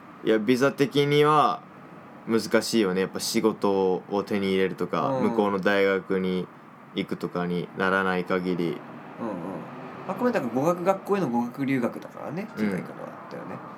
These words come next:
Speaker 1: だからまあ難しいから、そこはもう俺がデンマークに行っての俺次第っていうところではあるんですけど。
Speaker 2: うん、うん。え、配偶者を見つけたら永住権とか出ないっけ？あれ？違ったっけ？
Speaker 1: あるよ、あるよ。
Speaker 2: あるよね。
Speaker 1: うん。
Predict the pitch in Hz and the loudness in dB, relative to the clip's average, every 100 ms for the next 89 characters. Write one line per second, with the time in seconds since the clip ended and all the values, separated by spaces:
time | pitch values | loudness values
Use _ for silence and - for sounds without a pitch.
0 | - - - - - 95 95 92 92 95 | -16 -18 -18 -12 -2 0 2 2 0 -2
1 | 98 110 107 110 110 104 98 - - 120 | 0 0 2 4 4 4 2 -2 2 4
2 | 117 107 104 101 82 - - - - - | 6 4 2 2 0 -6 -20 -20 -20 -10
3 | - 104 101 92 110 104 104 98 101 98 | 0 2 4 4 2 4 2 2 0 -2
4 | 87 - 95 92 92 90 82 - - - | -4 -2 0 2 0 -2 -6 -14 -20 -20
5 | - 98 98 - 101 98 92 - - - | -2 0 0 0 2 2 2 -4 -18 -20
6 | - 101 98 98 90 98 95 110 101 90 | -2 2 2 0 2 2 4 4 4 2
7 | 90 87 - - 76 65 - 107 90 90 | 0 -4 -6 -8 -4 -4 -4 -8 -10 -10
8 | 76 65 - - 113 185 190 214 214 - | -12 -14 -14 -8 0 0 2 -2 0 0
9 | 110 - 120 - 127 127 104 - - - | 0 -4 -10 -6 -2 0 0 -4 -10 -20
10 | - - - 120 117 110 104 90 107 98 | -20 -8 0 2 2 -2 -6 -6 -6 -4
11 | 92 92 - - - 104 - 107 104 - | -6 -8 -10 -14 -12 -10 -8 -10 -10 -12
12 | - - 110 120 104 98 101 190 151 90 | -14 0 4 4 6 4 6 4 2 0
13 | 92 120 104 73 | 2 2 2 -2